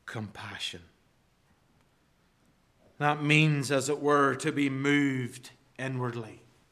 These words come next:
to yearn with a tender mercy, to have affection, to have pity, and to have empathy on those that you look upon.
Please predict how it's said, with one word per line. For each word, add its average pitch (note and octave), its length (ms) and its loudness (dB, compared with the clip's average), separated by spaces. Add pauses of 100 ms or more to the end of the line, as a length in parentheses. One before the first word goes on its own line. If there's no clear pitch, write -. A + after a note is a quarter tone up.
(960)
to F3 140 -2
yearn E3 680 6
with D3 220 0
a C#3+ 60 0
tender D#3 640 0
mercy, C#3+ 680 2 (300)
to D#3+ 120 2
have D#3 220 6
affection, E3+ 800 4
to C#3+ 100 4
have C#3+ 360 4
pity, E3+ 500 6 (180)
and D#3+ 200 2
to D#3 100 0
have D#3+ 360 4
empathy F3 680 8
on D3 160 4
those D#3+ 520 8
that D3+ 140 -2
you C#3+ 100 0
look C#3 240 -2
upon. A#2+ 600 -6